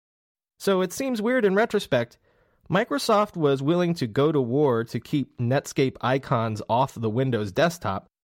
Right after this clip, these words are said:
but at the same time it turned around and gave prime desktop icon real estate to A O L. Bill Gates seemingly sacrificed Microsoft's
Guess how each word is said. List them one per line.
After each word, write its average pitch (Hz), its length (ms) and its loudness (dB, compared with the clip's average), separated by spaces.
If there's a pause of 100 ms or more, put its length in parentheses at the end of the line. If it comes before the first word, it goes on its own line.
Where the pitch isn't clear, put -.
(480)
but 170 100 6
at 170 100 2
the 170 60 -2
same 220 220 2
time 208 200 2
it 170 140 -2
turned 185 320 0
around 160 340 2
and 135 120 -2
gave 127 280 -2
prime 151 400 0
desktop 131 640 0
icon 127 480 0
real 151 260 2
estate 117 440 -4
to 120 460 0
A 123 160 0
O 131 80 2
L. 220 300 -2 (1300)
Bill 202 160 4
Gates 202 340 0
seemingly 175 600 0
sacrificed 156 880 -2
Microsoft's 123 680 0